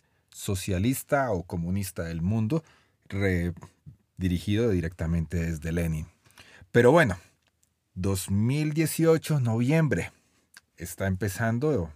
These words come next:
ya está empezando a hacer frío, el otoño empieza cada vez a disminuir, a despedirse,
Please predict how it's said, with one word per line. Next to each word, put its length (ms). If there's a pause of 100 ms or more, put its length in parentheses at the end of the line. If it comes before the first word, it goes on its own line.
ya 200
está 180
empezando 640
a 60
hacer 180
frío, 380
el 100
otoño 580
empieza 520
cada 320
vez 260
a 160
disminuir, 720
a 60
despedirse, 680